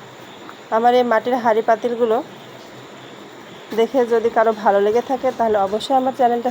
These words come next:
সাবস্ক্রাইব করবেন এবং পাশে থাকা বেল আইকনটি বাজিয়ে দিন। আর কার কার শৈশবের কথা মনে পড়ে যাচ্ছে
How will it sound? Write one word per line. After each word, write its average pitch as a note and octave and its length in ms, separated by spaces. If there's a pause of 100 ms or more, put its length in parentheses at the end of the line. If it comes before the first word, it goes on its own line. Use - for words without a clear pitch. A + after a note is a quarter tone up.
সাবস্ক্রাইব A3 420 (100)
করবেন B3 260 (600)
এবং A3+ 160 (440)
পাশে G#3 220 (100)
থাকা B3+ 220 (640)
বেল G#3 200
আইকনটি A3+ 360 (260)
বাজিয়ে G3 360
দিন। F3 140 (2750)
আর G#3+ 160
কার A#3+ 240
কার B3+ 180 (640)
শৈশবের B3 640
কথা B3 180 (120)
মনে G#3+ 220
পড়ে A3+ 200
যাচ্ছে A#3+ 260